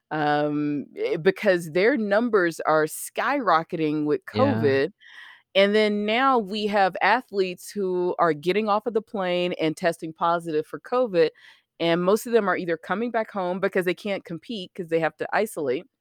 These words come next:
Speaker 1: for, I think it's almost, like, ten to fourteen days, which is pretty much the whole Olympics. Uh, <laughs> you know,
Speaker 2: <laughs>
Speaker 1: if y-, you know, that, that's messed up. And, um, we have athletes here that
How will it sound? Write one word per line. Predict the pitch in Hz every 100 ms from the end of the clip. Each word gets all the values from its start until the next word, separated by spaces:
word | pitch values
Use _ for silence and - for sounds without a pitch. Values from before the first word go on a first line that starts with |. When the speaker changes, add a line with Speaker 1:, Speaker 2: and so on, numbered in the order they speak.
| _ _ _ _ _ _ -
Speaker 1:
for, | 170 165 151 147 - - - -
I | 156
think | 165
it's | 190
almost, | 180 175
like, | 175 147
ten | 190 185
to |
fourteen | 180 175 147 170
days, | 165 185 175 160
which | 156
is | 151
pretty | - 175 165
much | 156 151
the | 160 156
whole | 175 156
Olympics. | 165 233 143 - - - - - -
Uh, | 123 160 165 170 330 -
<laughs> | 208 214 214 233 - 254
you | 226
know, | 202 190
Speaker 2:
<laughs> | 302
Speaker 1:
if | 330 370 262
y-, | -
you | - 208
know, | 185 190
that, | 180 170 175 170
that's | 170 160
messed | 180 165 165 202
up. | 175 175 - - - - - -
And, | 185 185 190 185 185 175
um, | 165 165 160
we | 196
have | 214 202 -
athletes | - 214 - 190 - -
here | 254 208 160 156 156 -
that | 160 147 170 165 160